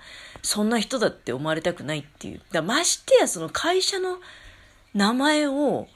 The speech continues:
背負っていたら、そんなに荒っぽい運転できないじゃないかなと思うんだけど、まあ、その日出会ったその飲食店のトラックは、ものすごく爆走してましたね。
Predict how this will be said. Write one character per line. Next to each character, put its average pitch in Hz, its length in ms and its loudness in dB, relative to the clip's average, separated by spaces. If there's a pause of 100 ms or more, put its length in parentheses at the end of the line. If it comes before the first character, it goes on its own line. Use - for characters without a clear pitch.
(460)
背 - 220 2
負 262 80 4
っ - 20 -6
て - 200 2
い - 100 0
た 160 160 2
ら、 139 320 -2 (460)
そ 190 320 -4
ん 330 100 -4
な 339 140 2
に 302 360 -2 (360)
荒 214 240 2
っ 285 100 -2
ぽ 311 140 4
い 202 60 2
運 160 140 -4
転 143 200 -6
で 156 180 -4
き 359 140 -4
な 508 160 2
い 466 60 2
じ 233 60 6
ゃ 185 60 6
な 170 100 0
い 156 60 -4
か 143 140 -4
な 139 140 -6
と 147 120 -8
思 165 220 -4
う - 20 -4
ん 156 60 -6
だ 120 100 -6
け - 120 -12
ど、 139 200 -8
ま 143 140 -4
あ、 - 20 -6
そ 185 220 -4
の 214 680 0 (300)
日 - 440 -2
出 160 140 0
会 160 80 2
っ - 20 -20 (300)
た 196 320 4
そ 180 140 -6
の 151 80 -4
飲 165 120 -4
食 170 220 -6
店 131 160 -6
の 113 80 -10
ト - 160 -8
ラ 147 100 0
ッ - 40 -10
ク - 200 -18
は、 139 220 -4 (680)
も 165 140 -8
の 175 140 -2
す 180 160 -2
ご 214 160 2
く 185 340 -2 (220)
爆 151 220 -4
走 160 220 -6
し - 100 0
て 170 100 -6
ま 160 140 -4
し - 100 -2
た 95 140 -6
ね。 180 360 -2